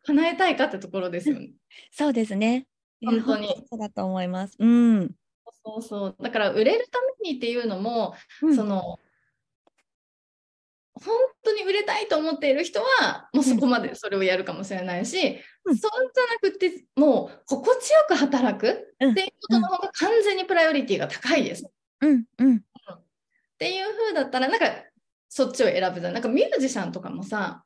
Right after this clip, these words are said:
Speaker 2: うん。
Speaker 1: 絶対にたくさんの人に売れるひ-、歌手になりたいのか、
Speaker 2: はい。はい。
Speaker 1: それとももう自分が納得いく歌を歌いたい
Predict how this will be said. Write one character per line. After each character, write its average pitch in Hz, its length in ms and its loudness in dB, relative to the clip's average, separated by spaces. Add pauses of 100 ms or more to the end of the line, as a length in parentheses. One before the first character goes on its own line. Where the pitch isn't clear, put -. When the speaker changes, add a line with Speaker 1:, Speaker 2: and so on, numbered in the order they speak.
(120)
Speaker 2:
う 285 80 4
ん。 175 100 0 (240)
Speaker 1:
絶 415 180 0 (120)
対 539 100 4 (320)
に 294 80 -2
た - 60 -14
く 403 100 0
さ 403 60 -6 (180)
ん 311 40 0
の 285 60 4
人 233 220 -6
に 196 200 -6
売 240 120 2
れ 330 140 6
る 349 120 2
ひ-、 - 160 -12 (1120)
歌 392 140 0
手 294 140 2
に 180 80 -2
な 175 80 0
り 285 140 -6
た 285 100 0
い 247 100 0
の 196 100 -4
か、 - 140 -10
Speaker 2:
は 494 320 0 (160)
い。 240 60 -4
は 226 40 2
い。 - 20 2
Speaker 1:
そ 403 60 2
れ 494 100 6
と 587 220 -2
も 220 220 -4
も 220 80 0
う 220 40 4
自 247 240 2
分 370 160 2 (1200)
が 254 80 4
納 311 160 4
得 - 280 -8 (360)
い - 60 -16 (140)
く 294 60 -2
歌 349 220 2
を 196 60 2
歌 285 240 0
い 262 120 2
た 240 100 0
い - 220 -6